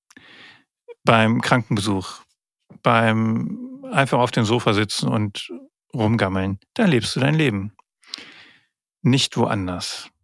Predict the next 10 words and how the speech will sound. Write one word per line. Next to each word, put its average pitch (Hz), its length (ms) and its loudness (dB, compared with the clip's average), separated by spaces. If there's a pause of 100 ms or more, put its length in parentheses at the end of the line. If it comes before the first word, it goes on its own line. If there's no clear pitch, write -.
(400)
Nicht 123 240 2
in 117 80 2
der 107 140 2
Zukunft 131 500 0
und 113 140 0
auch 113 100 2
nicht 110 160 0
in 117 80 2
der 110 80 0
Vergangenheit.“ 104 720 -2